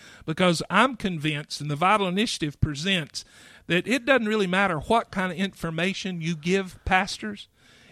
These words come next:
If they're at that disconnected, depressed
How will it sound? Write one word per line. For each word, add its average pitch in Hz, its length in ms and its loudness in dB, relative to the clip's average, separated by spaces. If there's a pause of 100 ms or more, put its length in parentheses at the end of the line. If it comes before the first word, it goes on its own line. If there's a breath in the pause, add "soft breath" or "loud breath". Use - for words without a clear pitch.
If 156 180 0
they're 214 220 6
at - 140 -4
that 165 280 -4
disconnected, 190 920 0
depressed 185 840 0